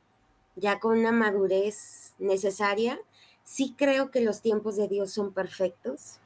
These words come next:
definitivo. Sí creo que cuando tú obras bien, te va bien. Cuando tú haces las cosas bien, atraes energía hermosa y atraes a personas que se conectan contigo y con tu energía.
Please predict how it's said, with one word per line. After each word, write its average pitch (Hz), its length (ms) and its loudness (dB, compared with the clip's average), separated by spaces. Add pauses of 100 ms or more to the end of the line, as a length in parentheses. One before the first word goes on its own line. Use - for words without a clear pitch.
definitivo. 196 1000 2 (720)
Sí 233 340 0
creo 247 540 4
que 196 640 4 (920)
cuando 214 320 6
tú 262 140 6
obras 247 380 6
bien, 233 260 6
te 233 100 2
va 202 140 2
bien. 196 440 2 (720)
Cuando 202 420 4
tú 233 260 6
haces 233 320 4
las 220 180 2
cosas 214 380 2
bien, 226 360 4
atraes 226 580 2
energía 226 1040 2 (560)
hermosa 226 680 6
y 247 100 4
atraes 220 440 2
a 254 120 -2
personas 233 540 4
que 226 100 -2
se 220 200 0
conectan 214 560 2
contigo 220 520 2
y 233 80 -2
con 208 180 2
tu 196 140 4
energía. 220 840 2